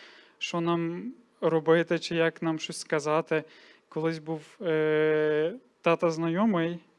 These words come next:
що була зима, якщо я не помиляюся, і якась машина застрягла, і тато вибіг з машини, почав пхати машину, ну, щоб просто помогти людині. І тоді цей знайомий до тата сказав, каже,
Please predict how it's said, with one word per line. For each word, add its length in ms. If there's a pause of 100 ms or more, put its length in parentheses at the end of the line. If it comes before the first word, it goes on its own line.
(140)
що 640 (1000)
була 260
зима, 280
якщо 240
я 60
не 100
помиляюся, 760
і 220 (560)
якась 260
машина 360
застрягла, 640 (800)
і 260
тато 300
вибіг 280
з 80
машини, 360
почав 360
пхати 360
машину, 360
ну, 120
щоб 160
просто 280
помогти 380
людині. 440 (640)
І 100
тоді 240
цей 180
знайомий 420
до 100
тата 580
сказав, 440
каже, 580